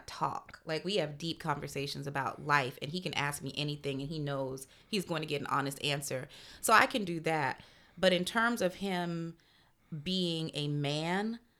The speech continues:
and, like, a father and a husband, I can teach him how to treat a woman, but I can't teach him how to be a man. Um, and I own that. And,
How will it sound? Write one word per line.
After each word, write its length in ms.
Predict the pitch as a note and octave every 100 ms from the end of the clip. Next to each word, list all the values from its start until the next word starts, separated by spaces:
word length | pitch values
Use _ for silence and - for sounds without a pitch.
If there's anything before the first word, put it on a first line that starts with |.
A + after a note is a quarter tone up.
| _ _ D#3
and, 200 | D#3+ D3+
like, 180 | C#3+
a 80 | C#3
father 920 | C3+ - D3 D3+ E3 G3 G3 G3+ G3+ -
and 140 | C#3+
a 80 | C3+
husband, 800 | C3+ E3+ F3+ F#3+ G3+ G3+ G3+ G3 - - - _ _ _
I 200 | F#3+ A3+
can 220 | C4+ B3+ G#3+
teach 300 | G#3+ G3 G3+
him 160 | F#3
how 220 | F3+ E3
to 200 | D#3+ D3+
treat 580 | C#3+ - - F#3 F#3 F3+ - -
a 80 |
woman, 460 | D3 D3 E3+ F#3 F3+
but 120 | E3+
I 40 | D#3+
can't 240 | A3 F3+
teach 260 | - F3+ -
him 120 | D#3
how 160 | D3+ C#3+
to 80 | C#3+
be 160 | C#3
a 60 | B2+
man. 480 | C3 C3 - - - - - - -
Um, 400 | D#3 D3 C#3+ C#3
and 140 | D#3+ D#3+
I 140 | D#3 -
own 320 | E3 F3 D#3+
that. 320 | C3 - - -
And, 280 | D#3+ D#3